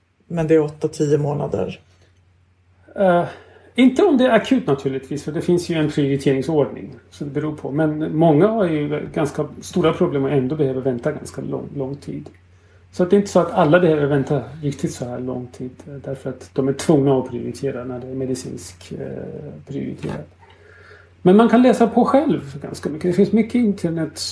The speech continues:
Speaker 2: eh, information på internet. Maudsley Parents är en sån där sajt där man ger information. Det finns ganska många bra böcker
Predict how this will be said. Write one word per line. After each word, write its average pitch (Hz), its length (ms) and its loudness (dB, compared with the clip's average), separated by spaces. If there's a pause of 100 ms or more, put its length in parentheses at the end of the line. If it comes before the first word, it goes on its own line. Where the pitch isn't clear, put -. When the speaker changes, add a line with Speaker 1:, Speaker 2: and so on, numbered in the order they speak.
(240)
Speaker 2:
eh, 160 200 -4
information 170 380 0
på 180 80 0
internet. 165 560 -4 (500)
Maudsley 170 420 4
Parents 160 520 4
är 139 80 0
en 135 120 2
sån 131 160 0
där 127 120 -2
sajt 127 460 0
där 127 180 -6
man 127 220 -4
ger 120 100 -6
information. 131 840 -8
Det 143 60 -4
finns 139 240 -4
ganska 139 300 -4
många 131 180 0
bra 127 260 -2
böcker 143 580 0